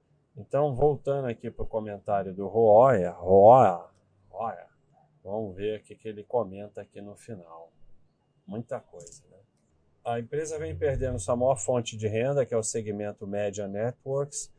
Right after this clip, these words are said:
com a menor quantidade de pessoas interessadas em ter T V a cabo, mas ela quer substituir isso com o streaming, né?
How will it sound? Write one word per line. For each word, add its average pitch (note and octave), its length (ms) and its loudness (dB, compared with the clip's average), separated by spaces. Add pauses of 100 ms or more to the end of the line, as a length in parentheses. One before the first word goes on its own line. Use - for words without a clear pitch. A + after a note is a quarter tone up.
(520)
com B2 100 2
a A#2 40 4
menor A#2 420 -2
quantidade A2+ 560 -6
de A2+ 80 -18
pessoas A2+ 420 -6
interessadas A2+ 640 -6
em A2+ 80 -12
ter A2+ 220 -12
T A#2+ 220 -6
V G#2 160 -2
a A#2 100 0
cabo, F#2+ 460 -6
mas A2+ 260 -4
ela A#2+ 240 2
quer - 380 -6 (100)
substituir C#3 1120 2
isso C#3 240 -8
com C3+ 480 2 (580)
o B2 120 -2
streaming, G2+ 640 -6
né? G2 260 -10